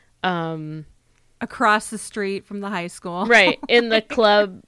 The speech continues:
Speaker 1: near the club district of Sunnydale.
Speaker 2: Yeah, so she could still go to the Bronze.
Speaker 1: Mm-hmm, mm-hmm. And she can,
Speaker 2: <laughs>
Speaker 1: um, she might even be able to get to go to some of the other clubs in Sunnydale, the old,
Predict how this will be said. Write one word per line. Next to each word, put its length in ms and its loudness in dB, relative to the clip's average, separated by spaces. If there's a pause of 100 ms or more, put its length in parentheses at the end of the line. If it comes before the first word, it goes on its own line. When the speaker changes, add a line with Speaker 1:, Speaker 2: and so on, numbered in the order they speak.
(120)
Speaker 1:
near 300 0
the 100 -2
club 460 0
district 800 -4
of 140 -2
Sunnydale. 520 -6
Speaker 2:
Yeah, 540 2
so 160 -14
she 160 -12
could 140 -10
still 180 -10
go 140 -6
to 80 -6
the 80 -8
Bronze. 680 -6
Speaker 1:
Mm-hmm, 760 -8
mm-hmm. 640 -6
And 160 0
she 180 -2
can, 320 -2
Speaker 2:
<laughs> 20 -4
Speaker 1:
um, 480 -4 (600)
she 200 -6
might 180 0
even 220 -2
be 140 -2
able 160 -2
to 60 -4
get 160 -6
to 100 -8
go 120 -2
to 120 -6
some 200 -10
of 60 -12
the 140 -8
other 240 -10
clubs 420 -10
in 140 -16
Sunnydale, 760 -14
the 140 -8
old, 300 -8